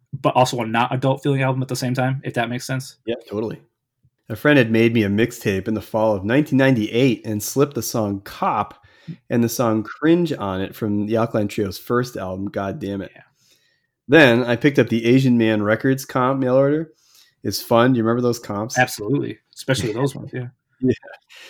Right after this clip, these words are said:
Speaker 2: And on that, I found the song For Your Lungs Only.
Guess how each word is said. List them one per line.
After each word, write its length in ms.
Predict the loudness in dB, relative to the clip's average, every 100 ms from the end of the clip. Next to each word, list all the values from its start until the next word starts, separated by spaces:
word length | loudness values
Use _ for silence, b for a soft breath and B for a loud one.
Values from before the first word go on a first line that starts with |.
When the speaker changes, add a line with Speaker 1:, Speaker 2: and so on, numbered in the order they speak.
| B B 0
Speaker 2:
And 140 | 6
on 200 | 8 8
that, 200 | 8 8
I 80 | 6
found 340 | 6 2 2 2
the 60 |
song 420 | 0 2 2 0
For 160 | 0 2
Your 140 | 4
Lungs 300 | 4 0 -2 -2
Only. 400 | 0 0 -2